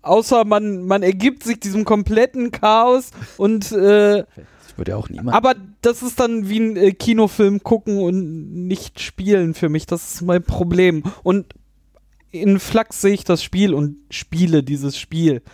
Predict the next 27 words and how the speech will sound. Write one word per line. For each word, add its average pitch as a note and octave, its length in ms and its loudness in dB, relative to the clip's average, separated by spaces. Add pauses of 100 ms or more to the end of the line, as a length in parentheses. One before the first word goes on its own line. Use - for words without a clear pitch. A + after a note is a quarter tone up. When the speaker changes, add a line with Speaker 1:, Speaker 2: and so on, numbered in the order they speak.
(140)
Speaker 1:
Auch A#3 200 2
wenn G#3+ 120 0
das G3+ 180 0
auch G3 280 0
mega E3 340 2
chaotisch E3+ 640 0
ist F#3 280 0
und, D#3+ 360 -4
äh, D#3 80 -8 (300)
manchmal G3 300 2
einfach G#3 380 0 (120)
absurde F3 560 0
Wege G3+ 320 2
geht, E3 340 2
aber E3+ 420 2 (520)
das F3 220 0
ist F#3 200 -8
mehr D#3+ 460 -2
Spiel - 320 -12
als - 80 -6
Speaker 2:
Du A2+ 80 4
hast D3+ 160 -2
Speaker 1:
das B2+ 80 0
Speaker 2:
halt C#3+ 120 2
Speaker 1:
hier. - 60 -4
Speaker 2:
gefühlt D3 340 2
einfach, C3 200 -2